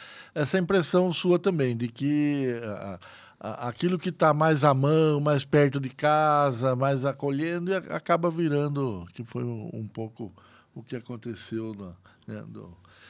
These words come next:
e aí, a, voltando na, na festa junina, Sérgio,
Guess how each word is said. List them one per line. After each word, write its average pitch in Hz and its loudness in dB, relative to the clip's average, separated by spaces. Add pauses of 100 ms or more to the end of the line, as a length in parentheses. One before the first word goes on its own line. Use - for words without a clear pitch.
(280)
e 220 -4
aí, 254 2
a, - 2
voltando 165 0
na, 131 -2
na 135 -4
festa 139 -2
junina, 147 -2 (460)
Sérgio, 110 -4